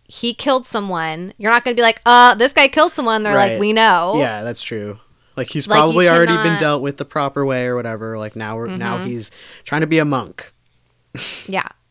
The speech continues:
Speaker 1: Well, and then that didn't work out for him 'cause he
Speaker 2: Uh-uh.
Speaker 1: didn't like
Speaker 2: Like,
Speaker 1: it
Speaker 2: "I don't
Speaker 1: there. So
Speaker 2: like
Speaker 1: he
Speaker 2: it.
Speaker 1: got to be a priest
Speaker 2: It's
Speaker 1: elsewhere.
Speaker 2: not fun up here."
Speaker 1: Yeah, fucking, ugh. So, Tashney didn't really know many of the details of the crime. He didn't know where it had taken place,
Speaker 2: Yeah.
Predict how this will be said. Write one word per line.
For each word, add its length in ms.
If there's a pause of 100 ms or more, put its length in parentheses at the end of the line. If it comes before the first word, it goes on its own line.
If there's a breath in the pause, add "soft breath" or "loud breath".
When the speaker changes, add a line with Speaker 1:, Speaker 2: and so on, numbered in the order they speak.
(1040 soft breath)
Speaker 1:
Well, 160
and 140
then 100
that 180
didn't 160
work 160
out 160
for 80
him 80
'cause 100
he 60
Speaker 2:
Uh-uh. 120
Speaker 1:
didn't 100
like 180
Speaker 2:
Like, 120
Speaker 1:
it 80
Speaker 2:
"I 80
don't 180
Speaker 1:
there. 120
So 100
Speaker 2:
like 320
Speaker 1:
he 40
Speaker 2:
it. 260
Speaker 1:
got 180
to 60
be 100
a 40
priest 400
Speaker 2:
It's 160
Speaker 1:
elsewhere. 340
Speaker 2:
not 60
fun 240
up 160
here." 440 (640 soft breath)
Speaker 1:
Yeah, 340 (100)
fucking, 440 (160)
ugh. 580 (960 loud breath)
So, 440 (380 loud breath)
Tashney 380
didn't 180
really 220
know 400 (100)
many 260
of 60
the 80
details 600
of 60
the 60
crime. 500
He 120
didn't 220
know 120
where 160
it 80
had 140
taken 260
place, 360
Speaker 2:
Yeah. 220